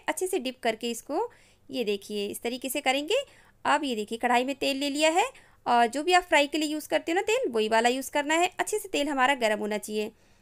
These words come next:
बहुत ज़्यादा ओवर भी नहीं, बस नॉर्मल मीडियम मतलब गर्म हमारा होना चाहिए। और इस तरीके से कोट करते हुए हमें, मतलब जैसे ही आप कोट करते जाओ वैसे ही इसे फ्राई करना है। आपको रखना नहीं है कोट करके, सारे कोट करके रख दो, फिर उसके बाद आप मतलब लास्ट में फ्राई करोगे, ऐसा नहीं करना आपको।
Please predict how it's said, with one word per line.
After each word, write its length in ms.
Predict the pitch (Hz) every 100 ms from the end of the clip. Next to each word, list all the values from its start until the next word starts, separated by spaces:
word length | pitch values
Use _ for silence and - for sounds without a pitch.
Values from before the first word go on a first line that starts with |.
| _ 285
बहुत 140 | 311
ज़्यादा 180 | 349 349 -
ओवर 240 | 247 254
भी 120 | 285 294
नहीं, 120 | 370 427
बस 120 | 330 285
नॉर्मल 280 | 262 262 277
मीडियम 260 | 254 254
मतलब 200 | 254 - -
गर्म 260 | 226 262
हमारा 260 | 240 220 285
होना 260 | 302 220 247
चाहिए। 340 | 269 285 415 - _ _ _
और 120 | -
इस 120 | 277 -
तरीके 240 | 339 349
से 100 | 381 370
कोट 320 | - 262 269
करते 280 | 294 285 285
हुए 120 | 285
हमें, 200 | 285 359
मतलब 500 | 480 _ _ - 277
जैसे 260 | 262 254
ही 60 | 320
आप 140 | 311
कोट 220 | 302 262 -
करते 260 | 277 277
जाओ 160 | 277 339
वैसे 280 | 453 269 302
ही 40 |
इसे 140 | 285 349
फ्राई 260 | 262 220
करना 260 | 220 220 214
है। 60 | -
आपको 280 | 254 - 285
रखना 260 | 240 269
नहीं 100 | 254
है 60 | 269
कोट 200 | 254 240
करके, 240 | 247 240
सारे 240 | - 262 269
कोट 200 | 262 247
करके 280 | 262 240 254
रख 140 | 226
दो, 140 | 220 240
फिर 140 | 262
उसके 160 | - 269
बाद 240 | 262 254
आप 220 | 247 247
मतलब 560 | 294 _ _ _ 269 277
लास्ट 260 | 240 240
में 60 | 277
फ्राई 220 | - 240
करोगे, 260 | 240 240 247
ऐसा 260 | - 381 427
नहीं 140 | 247
करना 240 | 214 202 202
आपको। 320 | - 208